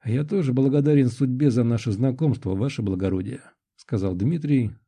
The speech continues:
смотря мне в глаза. Мы крепко пожали руки, он двинулся назад на парковку, а мы дальше, вперёд. «Пошли, встанем в очередь»,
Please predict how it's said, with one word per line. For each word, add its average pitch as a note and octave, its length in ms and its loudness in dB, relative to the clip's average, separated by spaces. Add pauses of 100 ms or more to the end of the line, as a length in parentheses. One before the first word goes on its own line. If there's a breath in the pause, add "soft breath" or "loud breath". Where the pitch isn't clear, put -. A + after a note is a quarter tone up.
(220)
смотря A#2 460 -4
мне G2 200 -2
в F2+ 40 -8
глаза. G2 500 -6 (720)
Мы A#2+ 180 2
крепко F3 360 -2
пожали A2 380 2
руки, D3+ 420 0
он B2+ 360 0
двинулся B2 600 0
назад A2 520 -2
на G#2+ 120 -2
парковку, C3 840 -4
а B2+ 120 -2
мы A2+ 140 0
дальше, B2+ 680 -6 (100)
вперёд. - 540 -6 (1400)
«Пошли, B2 280 -2
встанем G#2 380 -2
в G#2 60 0
очередь», - 440 -8